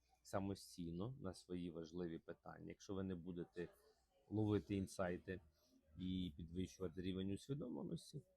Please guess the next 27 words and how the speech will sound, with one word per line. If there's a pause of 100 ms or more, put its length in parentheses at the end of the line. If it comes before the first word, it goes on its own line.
(240)
ви
не
будете
розвиватись. (680)
Активуйте
програму
самознищення. (440)
Тому, (320)
е,
ваше
завдання —
просити
допомоги,
звертатись,
як
це
робити
в
стрічці
багато (440)
відео, (440)
і
вчитися
системно
працювати
над
собою.